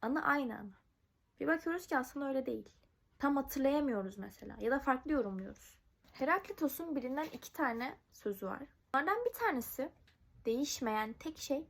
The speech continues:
değişimin kendisidir." "Aynı nehirde iki kez yıkanılmaz." sözü daha tanıdık gelebilir size. Bir diğer sözü ise, "Her şey zıtlığıyla vardır.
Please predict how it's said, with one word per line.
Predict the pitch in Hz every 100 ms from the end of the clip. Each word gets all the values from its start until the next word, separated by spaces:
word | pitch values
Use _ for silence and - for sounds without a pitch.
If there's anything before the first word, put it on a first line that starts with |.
| - -
değişimin | 214 - 220 233
kendisidir." | 220 185 185 - 208 - - - - -
"Aynı | 220 233 220
nehirde | 220 220 208
iki | 196 -
kez | 214 202
yıkanılmaz." | 196 208 196 190 196 196 - - - - - - - -
sözü | - 202 185 190 -
daha | 208 214
tanıdık | 208 190 190
gelebilir | 202 185 185 185 196
size. | - 196 254 311 - - - -
Bir | 311 494 453
diğer | 330 277 294
sözü | - 233 349
ise, | 403 - 202 - - - - -
"Her | 277 311
şey | 311 302 320 - - -
zıtlığıyla | 220 214 - 214 196 208
vardır. | - - - -